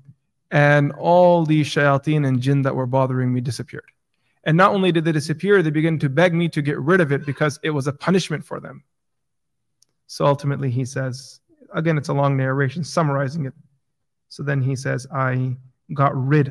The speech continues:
of that paper then, and Allah subhanahu wa ta'ala gave me sukoon after that. I had no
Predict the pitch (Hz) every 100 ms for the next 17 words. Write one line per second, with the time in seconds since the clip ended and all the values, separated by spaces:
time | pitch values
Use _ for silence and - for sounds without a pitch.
0 | - - 131 135 131 - 175 160 131 131
1 | 123 - _ _ _ - 135 135 135 139
2 | 143 - 135 127 131 131 135 135 120 -
3 | _ _ 165 139 139 135 135 123 131 151
4 | 139 131 120 - 127 127 120 123 135 123
5 | 123